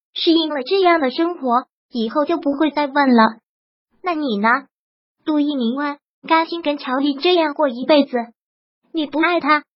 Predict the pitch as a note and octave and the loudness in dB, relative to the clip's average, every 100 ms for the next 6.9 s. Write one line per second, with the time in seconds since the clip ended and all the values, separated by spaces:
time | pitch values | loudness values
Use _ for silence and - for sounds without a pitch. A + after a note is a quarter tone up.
0 | _ G4 G4+ F4+ F4 E4 E4+ F4 D#4+ C4+ | _ 2 2 2 -2 0 0 2 0 0
1 | A#3+ A#3 C#4+ E4+ E4 E4+ G4+ G#4+ F4 D#4 | 0 0 2 4 4 4 -2 0 0 0
2 | C4+ G#3+ A3 G3+ G#3 C4 B3 _ _ - | -2 -6 -4 -4 0 0 -2 _ _ -6
3 | F#4 A#3+ C#4 E4+ D#4+ C#4+ - E4+ G4+ D#4+ | -4 -4 -2 0 0 -2 -4 -2 0 0
4 | D4+ D#4+ D#4 C#4 A#3 - _ - E4+ D#4+ | 0 0 2 2 0 -2 _ -6 -2 -2
5 | E4 C#4+ C#4+ D4+ C#4 A3+ A3+ A3 G#3+ _ | -2 -2 0 0 2 -2 -2 -6 -8 _
6 | _ _ _ _ - E4+ D#4 C4+ C#4+ | _ _ _ _ -8 0 2 2 2